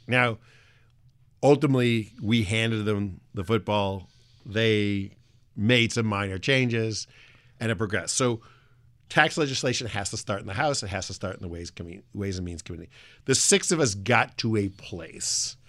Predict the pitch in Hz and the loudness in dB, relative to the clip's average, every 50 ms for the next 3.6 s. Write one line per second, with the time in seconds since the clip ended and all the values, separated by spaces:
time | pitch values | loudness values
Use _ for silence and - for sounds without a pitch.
0 | - - - - - - - - - 120 113 123 135 131 127 127 123 123 120 120 | -20 -20 -20 -20 -20 -20 -16 -8 -2 2 6 8 8 10 10 8 8 8 6 6
1 | 120 120 113 110 110 - - _ _ - - _ _ - - - - 139 117 107 | 6 4 2 0 -2 -6 -14 _ _ -20 -20 _ _ -20 -20 -14 -8 -4 0 2
2 | 123 156 165 160 160 156 147 135 123 120 120 113 107 - 110 101 92 95 98 98 | 4 4 6 6 6 6 6 4 4 2 0 0 0 -2 -4 -4 -4 -4 -6 -4
3 | 104 104 101 98 95 - - - - - - | -4 -4 -4 -6 -8 -8 -10 -10 -10 -10 -10